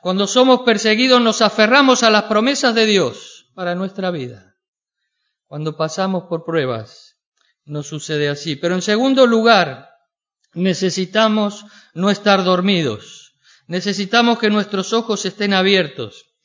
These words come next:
Y yo te pregunto, ¿alguna vez te has dormido cuando tenías que estar despierto? Quizás para ir al trabajo, o a la universidad, o al estudio. ¿O te has dormido conduciendo?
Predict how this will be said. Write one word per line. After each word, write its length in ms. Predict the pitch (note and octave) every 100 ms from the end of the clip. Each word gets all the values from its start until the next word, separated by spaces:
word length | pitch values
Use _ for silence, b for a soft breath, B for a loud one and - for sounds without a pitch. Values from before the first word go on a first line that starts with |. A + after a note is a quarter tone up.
| B B
Y 80 | F3+
yo 100 | A3+
te 100 | A#3+
pregunto, 440 | G#3+ A3+ A#3 A3
¿alguna 360 | G#3 G3+ B3+ A#3+
vez 200 | B3 B3
te 100 | B3
has 100 | A3+
dormido 500 | G#3+ G3+ G#3 B3 A#3
cuando 280 | A3 F#3+ F3+
tenías 320 | F#3+ G3+ G#3+
que 80 | A3
estar 260 | G#3 G#3+ G#3
despierto? 760 | G3+ G#3+ A3 A3 A#3+ A#3+ _ _ _ _ _ _ _ _ G#3 _ _ _ _ _ _ _ _ _ _ _ _ _ _
Quizás 340 | - D#3+ F#3 F#3
para 280 | F#3+ F3
ir 160 | F3+ F#3+
al 100 | F3
trabajo, 720 | F3 D#3+ F3+ F3+ G3+ G#3 - _ _ _ _ _ _ _ _ _ _ _ _ _ _ _ _ _ _
o 140 | D3+
a 40 | D3+
la 60 |
universidad, 920 | D3 D3+ D3 D3 D3+ D#3 E3+ E3+ E3+ -
o 80 | D#3
al 100 | D3+
estudio. 580 | D3 - F3 F3+ G3 F#3 - _ _ _ _ _ _ _ _ _ _ _ _ _ _ _ _ _ _ _ _ _
¿O 160 | _ F#3
te 120 | A3
has 80 | A3
dormido 420 | A3 G#3 A#3+ A#3
conduciendo? 880 | A3 G3+ G3 - A3 B3 C#4 C#4+ -